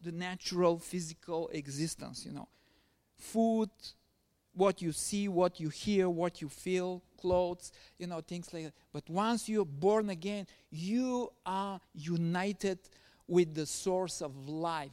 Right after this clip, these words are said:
the very life, you know, eternal. Hey, un-, indestructible, eternal life. God, Zoe kind of life, you know.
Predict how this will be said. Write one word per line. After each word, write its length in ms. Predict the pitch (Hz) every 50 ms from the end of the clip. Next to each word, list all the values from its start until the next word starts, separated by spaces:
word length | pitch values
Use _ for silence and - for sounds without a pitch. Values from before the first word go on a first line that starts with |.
| 131 131
the 100 | 139 135
very 360 | 139 139 160 156 147 143 135
life, 480 | 131 139 147 147 143 - - 117 -
you 80 | 135 127
know, 220 | 120 123 117 - - _ _ _ _
eternal. 680 | - 139 - - - 170 156 147 147 135 120 - - - _ _ _ _ _ _ _ _ _ _ _ _ _ _ _ _ _ _ _
Hey, 520 | - - 202 214 220 226 220 196 165 - - _ _ _ _ _ _ _ _ _ _ _ _ _ _ 190 _ _ _ _ _ _ _ _ _ _ _ _ _ _ _ _ _ -
un-, 340 | 220 247 262 262 262 247 - -
indestructible, 1500 | 220 247 254 269 247 240 226 - - - - - - 214 254 247 - - - - 214 190 190 202 196 196 190 - - _ _ _ -
eternal 920 | 196 185 165 - - - 226 220 214 208 208 208 196 185 185 180 165 156 - _ _ _ _ _ _
life. 840 | - 143 151 156 165 185 185 180 170 151 - - - - - - - _ _ _ _ _ _ _ _ _ _ _ _ - 123
God, 340 | 120 165 190 185 165 127 - _ - - - - _ _ _ _ _ -
Zoe 480 | 127 135 139 180 202 214 220 202 165 - -
kind 380 | - - 180 175 175 175 165 156
of 220 | 139 127 120 127
life, 440 | 147 165 165 165 160 147 - - -
you 60 | 147
know. 200 | - - - -